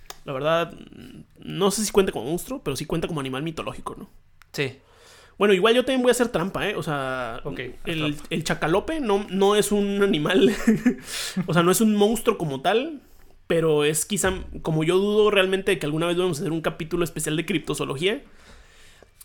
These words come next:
Speaker 2: ¿Qué es
Speaker 1: ¿Quién
Speaker 2: eso?
Speaker 1: sabe?
Speaker 2: ¿Qué es eso?
Speaker 1: La, la criptozoología es la ciencia que, eh,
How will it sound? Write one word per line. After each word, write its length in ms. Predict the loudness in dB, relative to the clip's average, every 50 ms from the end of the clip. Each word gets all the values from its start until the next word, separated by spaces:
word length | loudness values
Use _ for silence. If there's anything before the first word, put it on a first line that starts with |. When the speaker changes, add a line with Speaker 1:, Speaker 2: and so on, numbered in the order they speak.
| -20 _ _ -10
Speaker 2:
¿Qué 100 | -6 -4
es 40 | -2
Speaker 1:
¿Quién 40 | -2
Speaker 2:
eso? 80 | -2 -2
Speaker 1:
sabe? 220 | -2 -4 -4 -8 -12 -18 -20 -20 -20 -20 -12 -8
Speaker 2:
¿Qué 100 | -6 -6
es 40 | -6
eso? 220 | -6 -8 -10 -14 -16 -20 -18 -4 0
Speaker 1:
La, 180 | 2 2 2
la 160 | 0 -2 -2
criptozoología 680 | -2 -4 -4 -4 -6 -4 -2 -2 -4 -2 0 2 2 4 4
es 100 | 2 2
la 140 | 2 0 2
ciencia 560 | 2 2 0 0 2 2 2 2 2 0 -4
que, 560 | -4 -2 -2 0 0 2 0 0 -2 -4 -4
eh, 840 | -4 -4 -2 -2 -2 -4 -4 -6 -6 -8 -10 -12 -14 -16 -18 -20 -20